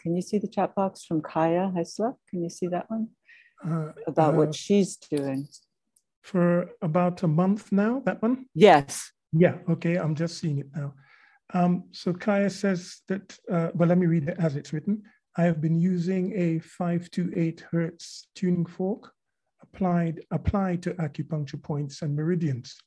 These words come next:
Speaker 2: Yes, "I have definitely noticed the very beneficial effects. The five two eight hertz frequency repairs the D N A and supports miracles."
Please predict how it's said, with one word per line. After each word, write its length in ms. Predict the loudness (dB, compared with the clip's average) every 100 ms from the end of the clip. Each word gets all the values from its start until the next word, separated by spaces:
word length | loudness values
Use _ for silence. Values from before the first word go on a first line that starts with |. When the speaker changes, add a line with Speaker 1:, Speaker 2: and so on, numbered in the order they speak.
| -12
Speaker 2:
Yes, 300 | -12 -12 -20 _ _ _ _ _
"I 60 | -4
have 200 | -4 0
definitely 560 | 0 2 0 0 2 2
noticed 560 | 2 0 -4 -10 -8
the 60 | -6
very 420 | -2 -2 -2 -2
beneficial 840 | -2 -2 -2 -6 -10 -8 -8 -8 -10 -12
effects. 560 | -10 -8 -8 -12 -20 -20 _ _ _ _ -6
The 120 | -4
five 360 | -2 -2 -4 -4
two 220 | -4 0
eight 240 | 0 -2 -6 _ -4
hertz 400 | 0 0 -4 -18
frequency 840 | -4 -2 0 -2 -2 -8 -6 -6 -10 _ _ 0
repairs 800 | 0 2 0 2 2 0 -4 -4
the 100 | -4
D 280 | -2 -2 0
N 120 | 0
A 360 | -2 -4 -8 -12 _ _ -4
and 120 | -4
supports 720 | -2 -8 -4 -4 -4 -10 -18 -18 _ -6
miracles." 920 | 0 0 0 -4 -16 -16 -20 -20 -20